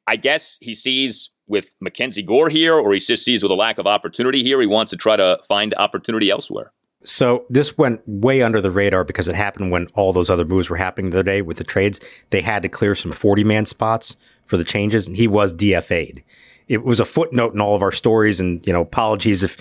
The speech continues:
Speaker 2: anybody missed it. There was so much else going on that we couldn't make a bigger deal out of it.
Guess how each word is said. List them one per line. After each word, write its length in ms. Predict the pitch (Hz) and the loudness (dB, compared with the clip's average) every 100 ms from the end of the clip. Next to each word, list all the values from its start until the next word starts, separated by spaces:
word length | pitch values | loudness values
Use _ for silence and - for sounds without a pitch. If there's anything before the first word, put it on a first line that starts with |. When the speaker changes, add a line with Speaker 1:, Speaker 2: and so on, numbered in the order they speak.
| - - | -18 -4
Speaker 2:
anybody 320 | 107 101 95 | -2 0 0
missed 260 | 95 104 - | 0 0 0
it. 120 | - | 0
There 80 | 95 | 0
was 140 | 90 | 2
so 120 | 110 | 0
much 180 | 98 92 | 0 0
else 180 | 101 90 | 0 0
going 280 | 95 90 92 | 0 0 2
on 160 | 92 | 0
that 60 | 85 | 0
we 60 | 80 | -4
couldn't 220 | 87 87 | -6 -4
make 160 | 85 | -4
a 40 | 82 | -4
bigger 260 | 90 80 | -4 -4
deal 240 | 76 92 95 | -4 0 0
out 160 | 78 | 0
of 40 | |
it. 120 | 80 | -2